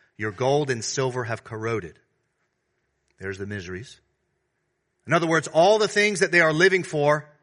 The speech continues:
are food for insects and rust that turns into dust in the ground.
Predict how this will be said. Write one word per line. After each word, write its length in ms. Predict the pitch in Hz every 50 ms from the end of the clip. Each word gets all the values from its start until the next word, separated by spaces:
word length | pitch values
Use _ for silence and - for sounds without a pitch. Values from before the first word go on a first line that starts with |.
| _ -
are 160 | 123 117 107
food 460 | - - - - 147 147 147 147 131
for 200 | - - 123 123 -
insects 800 | 120 117 113 104 - - 98 90 - _ - - - - - _ _ _ _ _ _ _ _ _ _ _ _ _ _ _ _ _ _ _ _ _ _ _ _ _ _ _ _ _ -
and 260 | 117 113 98 87 95
rust 440 | 110 123 139 139 - - - - - _ -
that 160 | 117 107 -
turns 360 | - - 143 139 139 135 117
into 220 | 113 104 - - 98
dust 560 | 87 - 117 120 120 117 - - - - - _ _ _ _ _ _ _
in 80 | - 104
the 60 | 104
ground. 360 | 92 101 101 90 - - -